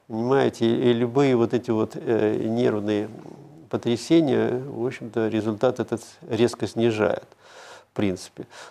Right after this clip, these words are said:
То есть, понятно, есть хорошая подготовка, есть учебная подготовка, и плюс еще в себе уверенность, что ты этот резу-, то есть результат можешь получить.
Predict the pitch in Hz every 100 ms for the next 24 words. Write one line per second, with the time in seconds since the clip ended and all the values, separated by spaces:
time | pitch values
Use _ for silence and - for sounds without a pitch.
0 | - 113 - 139 151 143 113 107 123 123
1 | - - - 120 110 - 101 104 110 127
2 | 180 190 - 123 113 107 - - 175 185
3 | 180 180 143 151 - 135 - 117 110 -
4 | 143 151 117 - 131 127 - 120 104 123
5 | 127 98 113 117 104 - - - - -
6 | - 117 117 - 98 104 110 - 120 98
7 | - 104 101 95 120 120 104 - 113 98
8 | 95 -